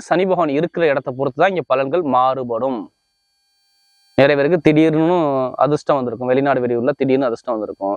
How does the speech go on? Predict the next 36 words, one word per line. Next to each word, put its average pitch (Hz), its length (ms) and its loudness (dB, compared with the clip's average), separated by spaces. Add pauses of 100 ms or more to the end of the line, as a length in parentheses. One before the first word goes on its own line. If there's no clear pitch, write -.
(120)
எதிர்பாராத 135 460 0
திடீர் 139 220 -2
வருமானம் 120 340 -2
வந்திருக்கும், 104 460 -6
வீடு, 123 260 2 (140)
இடம், 120 260 0
பூமி, 120 320 0
வண்டி, 123 320 0
வாகனம் 120 260 0
இதெல்லாம் 120 300 -4
வாங்கியிருப்பாரு. 110 520 -4 (520)
இது 147 120 4
எல்லாமே 180 240 2
இப்பதான் 175 220 2
நடந்திருக்கும். 165 440 -2 (1080)
இந்த 123 120 6 (100)
அஷ்டம 185 420 2
சனிலாம் 170 320 2
இதுவே 165 220 2 (100)
நடக்கும். 147 380 -4 (1080)
வீட்டுல 208 220 4
கொண்டு 196 180 4
விரைய 180 180 2
காசு, 170 240 0
விரைய 165 200 -2
செலவு 160 180 -2
பண்ணி 147 180 -2
உட்காந்துருப்பாருங்க, 117 520 -2 (280)
அதுவும் 175 220 2
விரைய 160 200 2
செலவு 139 220 -4
தானே, 131 160 -2 (1200)
சுப 208 200 4
செலவா 196 200 4
வந்துருது, 127 280 -6
அவ்வளவுதானே. 110 280 -4